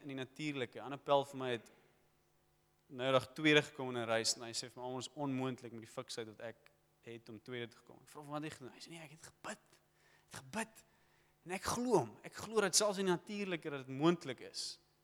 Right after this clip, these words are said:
dat jou gees kan oorneem, soveel so dat selfs jou, jou liggaam moet luister. Weet, Gert en Nancy het saam met my gedoen.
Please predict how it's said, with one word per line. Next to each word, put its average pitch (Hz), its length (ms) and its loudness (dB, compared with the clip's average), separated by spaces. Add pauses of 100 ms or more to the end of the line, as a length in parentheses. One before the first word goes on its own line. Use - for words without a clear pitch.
(540)
dat 139 120 0
jou 143 140 4
gees 139 720 -2
kan 139 220 -12
oorneem, 139 500 0
soveel 156 300 -10
so 151 200 -2
dat 131 160 -4
selfs 143 240 -2
jou, 131 160 -4 (140)
jou 120 120 -10
liggaam 117 580 -4 (400)
moet 117 140 -14
luister. 123 500 -2 (260)
Weet, 135 180 -14 (260)
Gert 151 320 -2
en 139 80 -4
Nancy 131 240 0
het 127 100 -10
saam 139 200 -4
met 135 100 -6
my - 80 -20
gedoen. 120 240 -10